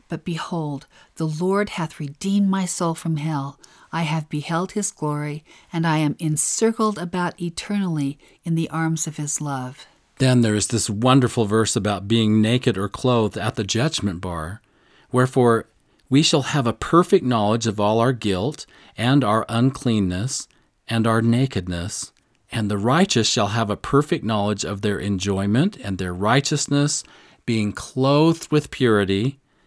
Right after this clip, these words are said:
Speaker 2: yea, even with the robe of righteousness."
Speaker 1: What we have seen in these battles are two armies clashing, one supported by the Lord, as symbolized by being clothed in the atonement and the covenant,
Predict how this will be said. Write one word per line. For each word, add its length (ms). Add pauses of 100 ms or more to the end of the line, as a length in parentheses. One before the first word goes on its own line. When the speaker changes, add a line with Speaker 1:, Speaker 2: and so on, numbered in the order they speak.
(120)
Speaker 2:
yea, 500
even 460
with 260
the 80
robe 340
of 160
righteousness." 800 (720)
Speaker 1:
What 180
we 120
have 140
seen 300
in 100
these 160
battles 500
are 100
two 280
armies 380
clashing, 720 (400)
one 200
supported 480
by 140
the 120
Lord, 600
as 160
symbolized 640
by 180
being 360
clothed 580
in 100
the 120
atonement 540
and 120
the 60
covenant, 560